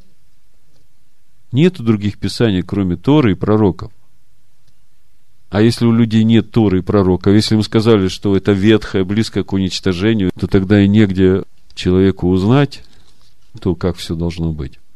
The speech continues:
Значит, тринадцатая глава послания евреям, с десятого стиха написано: «Мы имеем жертвенник, от которого не имеют права питаться служащие скини».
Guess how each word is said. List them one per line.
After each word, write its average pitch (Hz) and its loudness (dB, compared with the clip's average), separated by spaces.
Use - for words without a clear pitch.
Значит, 123 0
тринадцатая 98 0
глава 90 2
послания 95 0
евреям, 135 4
с 98 -2
десятого 101 2
стиха - -2
написано: 92 -2
«Мы 151 6
имеем 135 4
жертвенник, 123 4
от 104 0
которого 160 6
не 131 4
имеют 156 4
права 170 6
питаться 131 2
служащие 135 0
скини». 107 -2